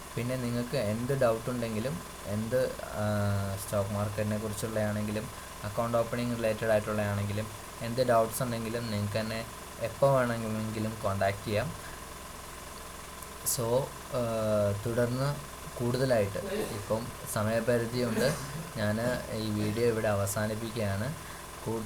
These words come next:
തുടർന്നുള്ള ദിവസങ്ങളിൽ കൂടുതൽ വീഡിയോകളും, ആ, കൂടുതൽ വിവരങ്ങളും സ്റ്റോക്ക് മാർക്കറ്റിനെയും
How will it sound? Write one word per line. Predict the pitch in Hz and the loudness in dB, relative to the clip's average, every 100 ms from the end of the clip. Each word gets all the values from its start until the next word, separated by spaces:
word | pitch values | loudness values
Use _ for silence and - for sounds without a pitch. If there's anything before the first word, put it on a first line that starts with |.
| 113 | -2
തുടർന്നുള്ള | 117 127 131 127 | 0 2 2 2
ദിവസങ്ങളിൽ | 113 107 104 113 113 131 | 4 2 2 0 0 0
കൂടുതൽ | 131 113 110 120 117 | 0 -2 2 2 2
വീഡിയോകളും, | 110 107 107 107 110 135 147 - - - | 0 2 2 2 2 0 -2 -10 -12 -6
ആ, | 113 104 101 101 98 98 98 95 - - - | 0 2 4 2 2 2 2 0 -6 -8 -2
കൂടുതൽ | 123 123 131 120 | 0 4 2 2
വിവരങ്ങളും | 110 110 107 107 101 101 | -2 0 0 0 0 -2
സ്റ്റോക്ക് | 101 101 101 | 0 0 0
മാർക്കറ്റിനെയും | 101 101 104 104 104 104 | -2 0 -2 0 0 -2